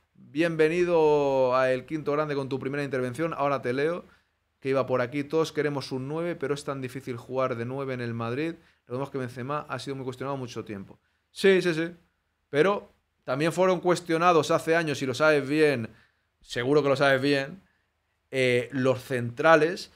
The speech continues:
y tuvimos unos años nefastos en centrales, no triunfaba nadie, y ahora llevamos dos décadas casi, o, o al menos quince años, donde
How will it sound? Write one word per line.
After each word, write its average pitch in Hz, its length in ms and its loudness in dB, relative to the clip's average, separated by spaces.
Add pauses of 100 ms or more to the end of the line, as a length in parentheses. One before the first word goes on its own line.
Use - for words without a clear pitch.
(220)
y 127 120 -8
tuvimos 170 360 0
unos 139 240 -4
años 147 380 -4
nefastos 123 680 -2
en 120 120 -4
centrales, 135 520 0
no 151 200 -2
triunfaba 135 580 -2
nadie, 160 460 0 (420)
y 120 120 -16
ahora 117 160 0
llevamos 147 560 0 (840)
dos 113 540 -4
décadas 135 480 2
casi, 120 480 -8 (480)
o, 110 360 -4
o 113 100 -6
al 110 80 -4
menos 120 200 -4
quince 117 460 -6
años, 123 520 -10 (560)
donde 117 720 -2